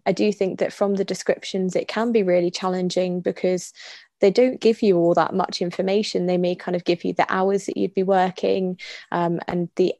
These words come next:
the broad areas that you might be covering, but kind of not explicitly telling you, you know, how much hands-on experience you might get, um,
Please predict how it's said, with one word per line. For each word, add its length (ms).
the 160
broad 420
areas 460
that 120
you 80
might 300
be 60
covering, 520
but 200
kind 180
of 160
not 240
explicitly 680
telling 440
you, 320
you 100
know, 160
how 220
much 240
hands-on 380
experience 680
you 60
might 280
get, 480
um, 500